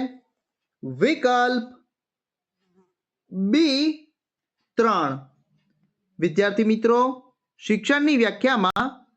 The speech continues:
શિક્ષણ મા-, માટે મુખ્ય ત્રણ બાબતો જરૂરી છે, જેમાં એક, અનુભવ, મહાવરા કે પ્રયત્નનું પરિણામ.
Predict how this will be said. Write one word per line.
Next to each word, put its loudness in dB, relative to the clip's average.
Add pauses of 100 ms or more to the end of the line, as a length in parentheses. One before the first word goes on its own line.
(120)
શિક્ષણ 0
મા-, -2
માટે 0
મુખ્ય 0 (300)
ત્રણ 2
બાબતો 2
જરૂરી 2
છે, -4 (220)
જેમાં -2
એક, 0 (600)
અનુભવ, 2 (360)
મહાવરા 0 (120)
કે 2
પ્રયત્નનું 0
પરિણામ. 0